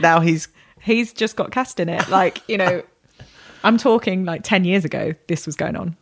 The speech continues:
Speaker 2: So,
Speaker 1: Wow.
Speaker 2: yeah, ten years ago, we were seen over and over and over and over and over again.
Speaker 1: There's te-, there's time for you yet.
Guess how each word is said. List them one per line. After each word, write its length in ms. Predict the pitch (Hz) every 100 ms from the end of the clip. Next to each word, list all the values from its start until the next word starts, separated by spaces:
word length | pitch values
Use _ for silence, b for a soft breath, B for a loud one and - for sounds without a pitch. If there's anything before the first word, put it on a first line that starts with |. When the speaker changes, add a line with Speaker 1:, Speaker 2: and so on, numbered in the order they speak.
| -
Speaker 2:
So, 280 | - 175 175
Speaker 1:
Wow. 100 | 180
Speaker 2:
yeah, 160 | 190 147
ten 240 | 226 220
years 180 | 214 202
ago, 220 | 156 147
we 100 | 165
were 60 | 170
seen 240 | - 175
over 220 | 175 175 170
and 80 |
over 180 | 165 160
and 100 | 160
over 220 | 160 160
and 80 | 160
over 240 | 160 156 156
and 80 | 160
over 240 | 160 156
again. 220 | 151 151 110
Speaker 1:
There's 160 | 92
te-, 240 | - - 92
there's 200 | 101 -
time 200 | 98 98
for 100 | -
you 60 |
yet. 420 | 180 170 175 175